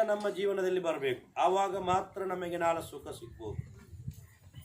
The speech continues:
ಇವತ್ತು ನಾವು ಸುಖದ ಮೇಲೆ ಸಣ್ಣ ಸಣ್ಣ ಸಣ್ಣ ಪುಟ್ಟ ವಿಷಯಕ್ಕೆ ಬೇಕಾಗಿ ದೊಡ್ಡ ಗಲಾಟೆ ಮಾಡ್ತೇವೆ. ಒಂದು ನೀರಿನ ವಿಷಯ ಆಗಿರ್ಬೋದು, ಒಂದು ಪೈಪಿನ ವಿಷಯ,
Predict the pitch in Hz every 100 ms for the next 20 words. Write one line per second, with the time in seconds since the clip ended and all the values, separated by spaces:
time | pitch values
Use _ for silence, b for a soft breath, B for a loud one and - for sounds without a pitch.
0 | - 175 202 214 214 202 208 196 214 214
1 | 202 180 190 208 220 - 208 214 214 220
2 | 220 220 220 196 208 196 214 208 - 202
3 | 196 208 196 190 B B - 202 202 -
4 | 208 180 180 170 156 139 127 - 123 117
5 | - - - - 175 185 208 226 214 202
6 | 202 208 190 185 170 147 143 160 175 175
7 | 180 196 - 202 196 180 -